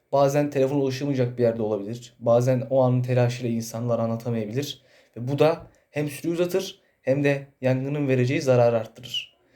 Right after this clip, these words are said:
Ben bu projemde bu ih-, bu zaman kaybını sıfıra indirmek istiyorum. Bunun için şöyle bir fikir geliştirdim.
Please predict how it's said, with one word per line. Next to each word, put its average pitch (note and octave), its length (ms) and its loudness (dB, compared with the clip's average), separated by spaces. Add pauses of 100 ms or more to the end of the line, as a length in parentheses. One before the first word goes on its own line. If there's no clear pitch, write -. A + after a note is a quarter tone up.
(220)
Ben D3 160 -2
bu E3+ 80 -6
projemde D#3+ 640 2 (280)
bu E3+ 300 -2 (100)
ih-, D3 240 -10
bu C#3 440 -2 (280)
zaman C#3+ 400 2
kaybını B2+ 340 0
sıfıra C3 300 -4
indirmek F2+ 300 -8
istiyorum. - 320 -18 (540)
Bunun D#3+ 120 -6
için D3+ 160 -4
şöyle D3 280 0
bir - 380 -4 (220)
fikir A#2+ 260 -6
geliştirdim. A2 640 -6